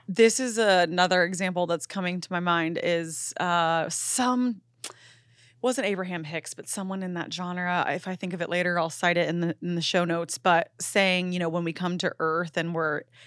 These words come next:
we're living our life, and then when it ends, it's like all the actors and actors go backstage,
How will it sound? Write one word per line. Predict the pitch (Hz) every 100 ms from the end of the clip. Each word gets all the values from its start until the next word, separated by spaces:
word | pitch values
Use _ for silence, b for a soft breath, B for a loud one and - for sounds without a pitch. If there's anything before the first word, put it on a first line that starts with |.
| b b -
we're | 170 175 170 170 - _ -
living | 190 185 185
our | 175 175
life, | 160 160 202 -
and | 175 180
then | 180
when | 165
it | -
ends, | 170 170 180 220 226 - B B
it's | 196 - 185
like | 175 165 160 -
all | 170 170
the | 170 165
actors | 151 147 - 170 160
and | -
actors | 143 - 165 156
go | 165
backstage, | 156 139 - - 160 156 147 156 -